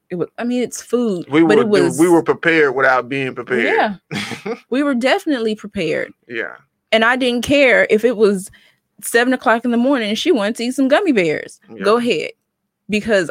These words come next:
Speaker 1: I don't know what else to do. And
Speaker 2: Yeah.
Speaker 1: I know everybody felt that they don't, they didn't know what else to do.
Speaker 2: Mm-hmm.
Speaker 1: And then I look at it as when, was it Wednesday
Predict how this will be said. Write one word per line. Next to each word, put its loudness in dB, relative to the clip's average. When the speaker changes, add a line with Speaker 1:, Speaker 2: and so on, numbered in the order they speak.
Speaker 1:
I 0
don't -2
know 0
what -2
else -6
to -8
do. -12
And 0
Speaker 2:
Yeah. 2
Speaker 1:
I 0
know 4
everybody 0
felt -8
that -12
they -8
don't, -10
they -4
didn't -2
know -2
what -2
else -2
to -4
do. 0
Speaker 2:
Mm-hmm. -12
Speaker 1:
And -2
then 4
I -2
look -4
at 2
it -4
as -2
when, -6
was -4
it 0
Wednesday -2